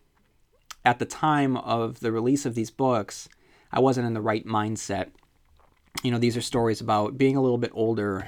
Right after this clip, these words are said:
and, and life at a different stage than I'm currently at right now. But, you know, I had expected earlier King. I wasn't given earlier King, nor should I have received earlier King. Um, so I wanna go back with, uh, a,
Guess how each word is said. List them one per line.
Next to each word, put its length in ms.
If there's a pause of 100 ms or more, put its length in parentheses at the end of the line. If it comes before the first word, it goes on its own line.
(120)
and, 260
and 220
life 340
at 140
a 40
different 300
stage 520
than 260
I'm 180
currently 420
at 160
right 200
now. 240
But, 240 (880)
you 80
know, 100
I 140
had 80
expected 600 (120)
earlier 360
King. 360
I 60
wasn't 280
given 240
earlier 300
King, 260
nor 160
should 240
I 140
have 180
received 580
earlier 380
King. 400 (380)
Um, 160
so 180
I 140
wanna 260
go 160
back 340
with, 220
uh, 40
a, 640